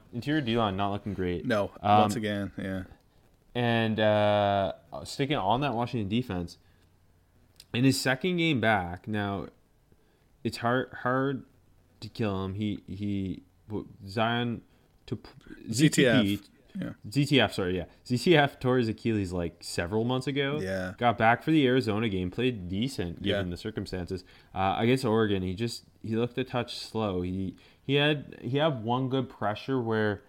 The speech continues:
Speaker 1: um, he got underneath and, and, like, you saw the hands, you saw a nice, uh, rip and dip, but, uh, he couldn't finish. Anthony Brown escaped the pocket. Um, and I just thought he looked kinda slow and was late to things in the run game, and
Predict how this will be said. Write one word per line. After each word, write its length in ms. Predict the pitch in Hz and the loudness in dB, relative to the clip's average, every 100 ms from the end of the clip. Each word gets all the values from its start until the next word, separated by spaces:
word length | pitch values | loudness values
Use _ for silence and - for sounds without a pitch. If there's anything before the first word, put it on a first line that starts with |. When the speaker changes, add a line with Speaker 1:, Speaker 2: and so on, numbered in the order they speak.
| _ _ _ | _ _ _
Speaker 1:
um, 540 | - 95 95 90 87 - | -2 0 2 0 -4 -8
he 180 | - 117 | -8 -4
got 240 | 110 107 110 | 2 4 4
underneath 580 | 110 107 95 101 104 | 0 0 -2 -2 -4
and, 220 | - 92 92 | -6 -6 -6
and, 140 | 92 | -4
like, 180 | 92 90 | -6 -4
you 100 | 92 | -8
saw 360 | - 104 92 101 | -4 0 2 2
the 120 | 101 | 0
hands, 600 | 92 90 90 92 95 - - _ _ | -4 -6 -6 -6 -8 -10 -20 _ _
you 100 | 92 | -12
saw 240 | - 98 | -4 -2
a 40 | 95 | 0
nice, 320 | 98 95 - | -2 -4 -6
uh, 340 | 87 87 85 - | -4 -4 -4 -6
rip 260 | 98 95 | -6 -4
and 140 | 98 90 | -4 -4
dip, 280 | 90 85 - _ _ _ _ _ | -4 -6 -12 _ _ _ _ _
but, 220 | 101 98 | 0 2
uh, 300 | 95 92 87 85 | 2 2 0 -2
he 120 | 107 | -6
couldn't 260 | 104 110 | -4 -4
finish. 380 | 107 104 98 95 | -2 -4 -4 -4
Anthony 280 | 95 90 95 | -6 -6 -6
Brown 200 | 90 90 | -6 -6
escaped 300 | 90 - 90 | -8 -8 -10
the 60 | - | -10
pocket. 500 | 87 85 85 85 - - - - | -10 -8 -8 -12 -14 -20 -20 -18
Um, 460 | - 92 90 87 82 - _ _ _ | -8 -6 -4 -6 -8 -14 _ _ _
and 100 | 107 104 | -4 -2
I 80 | |
just 120 | 110 - | -2 -2
thought 120 | 127 | 0
he 80 | 135 | 0
looked 180 | 131 - | 0 -2
kinda 180 | 131 | -4
slow 460 | 127 - - 107 113 | -4 -8 -4 0 0
and 140 | 101 | 0
was 280 | 95 90 85 _ _ _ _ _ _ _ _ _ _ | -2 -6 -10 _ _ _ _ _ _ _ _ _ _
late 480 | 104 101 110 117 - | -8 0 2 2 -2
to 120 | - | -8
things 420 | 101 104 95 92 90 | -6 -4 -4 -4 -4
in 80 | |
the 100 | 92 | -4
run 240 | 90 90 90 | -2 -2 -2
game, 280 | 90 90 87 | -4 -4 -4
and 480 | 85 85 85 82 | -6 -6 -8 -10